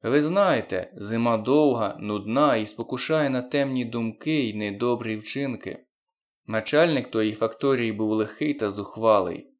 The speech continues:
Не мав у собі нічого, чим міг би привабити жінку.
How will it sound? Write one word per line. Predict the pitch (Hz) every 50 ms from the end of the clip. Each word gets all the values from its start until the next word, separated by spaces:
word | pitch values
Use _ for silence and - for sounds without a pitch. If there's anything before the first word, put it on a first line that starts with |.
| _ _ _ _ _ _ _ _ _
Не | - 113 117 135
мав | 156 175 185 180 160
у | 147
собі | 139 - 151 147 135 139
нічого, | 143 139 135 139 - - 160 156 135 107 101 - - - -
чим | - - 113 107
міг | 107 110 113 120 117 117
би | 110 104
привабити | - 110 104 107 104 110 104 101 104 104 101 107 107
жінку. | 107 113 113 110 101 92 95 - 101 - -